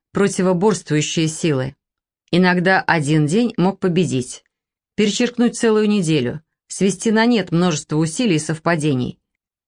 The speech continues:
Ему часто казалось, что дни противятся линейности своего расположения во времени, предписанной им причинно-следственной связи.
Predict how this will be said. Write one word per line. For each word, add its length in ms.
Ему 220
часто 360
казалось, 540
что 240
дни 440
противятся 840
линейности 680
своего 680
расположения 840
во 140
времени, 520
предписанной 720
им 320
причинно-следственной 1120
связи. 540